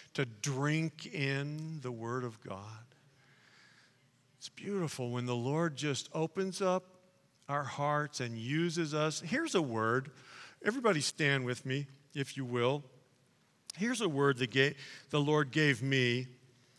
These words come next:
when I, uh,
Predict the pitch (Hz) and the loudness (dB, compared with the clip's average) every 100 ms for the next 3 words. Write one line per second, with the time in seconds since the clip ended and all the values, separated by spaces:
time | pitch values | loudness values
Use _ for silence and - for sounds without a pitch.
0 | - - - - _ 127 143 135 131 123 | -20 -20 -20 -20 _ 0 6 8 6 2
1 | 123 - - _ _ 139 139 135 135 127 | -6 -16 -20 _ _ 2 6 6 6 6
2 | 120 107 | 4 2